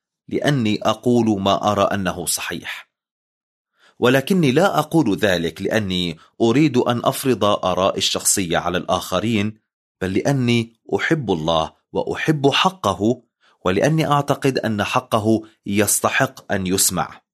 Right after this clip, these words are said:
والأمر يشبه ما قاله داود في المزمور التاسع والستين، إذ نقرأ: "لأن غيرة بيتك أكلتني". وهذا يشبه ما فعله يسوع عندما جاء إلى أورشليم وأعلن أنه المسيا،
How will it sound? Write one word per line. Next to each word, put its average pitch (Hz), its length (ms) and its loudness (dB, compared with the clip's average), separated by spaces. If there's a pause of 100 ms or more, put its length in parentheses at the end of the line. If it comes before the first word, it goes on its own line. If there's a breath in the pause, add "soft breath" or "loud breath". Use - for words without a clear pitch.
(440)
والأمر 143 720 2
يشبه 165 480 2
ما 95 140 2
قاله 90 480 0
داود 92 420 -2
في - 60 -12
المزمور 90 500 0
التاسع 90 440 0
والستين، 87 800 -4
إذ 98 140 0
نقرأ: 110 420 0 (400 loud breath)
"لأن 120 280 2
غيرة 104 600 2
بيتك 104 580 0 (340)
أكلتني". 101 800 -4 (840 soft breath)
وهذا 85 360 -2
يشبه 117 540 2
ما 78 160 -2
فعله 78 520 -2
يسوع 90 540 0 (280 loud breath)
عندما 151 360 0
جاء 147 520 0
إلى 92 140 0
أورشليم 95 760 0 (200)
وأعلن 117 580 2
أنه 85 560 -6
المسيا، 87 720 -2